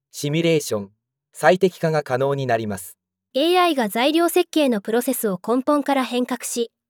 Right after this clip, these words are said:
Speaker 2: 新たな産業革命を牽引する可能性を秘めていると考えると、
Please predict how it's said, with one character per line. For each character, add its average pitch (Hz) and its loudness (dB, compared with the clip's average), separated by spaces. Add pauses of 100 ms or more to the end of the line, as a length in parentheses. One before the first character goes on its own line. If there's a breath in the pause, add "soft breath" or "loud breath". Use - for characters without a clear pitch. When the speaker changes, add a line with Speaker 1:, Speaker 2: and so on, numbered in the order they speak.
(440)
Speaker 2:
新 349 4
た 302 4
な 226 0
産 262 -2
業 311 2
革 330 0
命 254 2
を 190 -4
牽 240 0
引 285 0
す - -4
る 285 0
可 277 0
能 285 2
性 294 0
を 311 2
秘 330 -2
め 339 2
て 294 0
い 240 2
る 240 0
と 214 -6
考 233 -4
え 262 0
る 247 -2
と、 190 -8